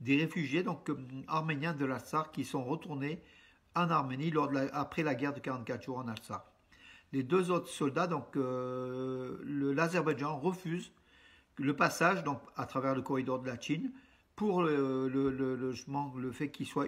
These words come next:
inhumés, inhumés, inhumés, pardon, en Arménie. Donc, ils s'appellent, les deux autres soldats sont Yervan Tatevosyan et Samuel Torosyan, euh, qui sont donc des, deux des quatre soldats arméniens tués. Donc, euh,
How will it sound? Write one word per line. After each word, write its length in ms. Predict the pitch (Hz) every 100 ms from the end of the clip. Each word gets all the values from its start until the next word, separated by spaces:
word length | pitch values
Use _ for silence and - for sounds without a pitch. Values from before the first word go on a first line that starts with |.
| -
inhumés, 580 | 170 175 143 139 160 - _
inhumés, 580 | 196 185 170 147 160 - - - - - -
inhumés, 340 | 196 180 208
pardon, 300 | - 147 160 - - - -
en 280 | 165 170 160
Arménie. 420 | 147 135 120 131
Donc, 200 | 131 123
ils 80 | -
s'appellent, 400 | - - 147 131 - - -
les 60 | 123
deux 200 | 165 160
autres 140 | 151
soldats 260 | 151 135 160
sont 300 | - 131 120 - - _
Yervan 280 | 135 147 165 160
Tatevosyan 680 | 151 143 139 131 123 185
et 120 | 185 143
Samuel 480 | 170 143 156 156
Torosyan, 520 | 151 147 135 - 123 147 175 _ - - - -
euh, 180 | 131 127
qui 160 | -
sont 260 | - 127 117
donc 180 | 120 117 -
des, 160 | 117
deux 240 | 120 113 160
des 140 | 147
quatre 380 | 139 143 - 123
soldats 340 | 120 139 127 127
arméniens 320 | 127 123 127
tués. 240 | - 117
Donc, 300 | 110 117 -
euh, 80 | 120